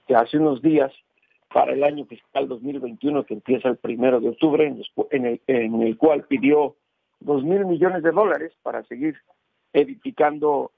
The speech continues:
esta valla en la frontera con México, y que está consciente que los demócratas no le van a dar un centavo, Luis Alberto. Eso en primer lugar. Ahora,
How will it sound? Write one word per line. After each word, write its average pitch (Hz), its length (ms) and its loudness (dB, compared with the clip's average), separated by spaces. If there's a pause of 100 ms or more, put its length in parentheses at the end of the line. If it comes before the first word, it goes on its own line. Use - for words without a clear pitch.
esta 143 340 0
valla 151 260 2
en 127 120 -16
la 123 80 -14
frontera 147 480 -4
con 180 200 -6
México, 180 480 -4 (420)
y 180 160 -8
que 151 100 -2
está 165 200 0
consciente 151 640 -2
que - 120 -10
los 113 140 -4
demócratas 131 720 0
no 131 180 -4
le 123 100 -2
van 117 180 -2
a 117 60 -8
dar 120 160 -4
un 120 100 -8
centavo, 107 560 -4
Luis 107 220 -6
Alberto. 107 360 0
Eso 151 220 0
en 143 60 -8
primer 123 280 -4
lugar. 101 300 -8 (640)
Ahora, 143 380 2